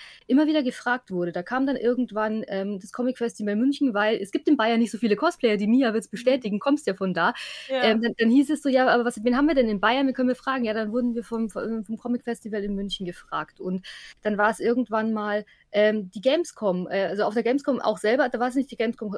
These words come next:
Speaker 1: Contest selber, sondern dann war's Mediamarkt und die sitzen in Ingolstadt und dann haben die sich umgeguckt, „Wer macht denn was?“ Und dann haben die mich zum Beispiel bei einer Kooperation gesehen, ähm,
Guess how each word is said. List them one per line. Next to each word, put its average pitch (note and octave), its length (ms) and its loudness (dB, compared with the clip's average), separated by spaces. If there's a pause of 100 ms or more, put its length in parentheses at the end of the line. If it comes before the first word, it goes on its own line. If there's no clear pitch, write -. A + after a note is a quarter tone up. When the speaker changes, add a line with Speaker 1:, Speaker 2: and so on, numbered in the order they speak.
Speaker 1:
Contest G3 320 -6
selber, A#3+ 220 -2
sondern B3 180 0
dann A3+ 140 -2
war's G#3+ 160 -6
Mediamarkt G#3 640 -2
und A3+ 100 0
die G#3+ 60 -8
sitzen C#4+ 240 -2
in C4+ 60 0
Ingolstadt C4+ 560 0
und F#3+ 40 -6
dann F#3+ 80 -4
haben A#3 140 0
die B3+ 80 0
sich A#3 160 -6
umgeguckt, B3+ 380 -2
„Wer B3+ 80 -2
macht A#3+ 200 -6
denn A#3+ 140 -2
was?“ E3 240 -6
Und G3+ 300 -8
dann G#3+ 180 -4
haben A#3 160 0
die B3 140 0
mich A#3+ 220 -2
zum B3 120 -4
Beispiel A3+ 480 -4 (460)
bei A3 80 0
einer A3 280 0
Kooperation A3+ 800 -4
gesehen, G#3+ 600 -2
ähm, F#3+ 340 -4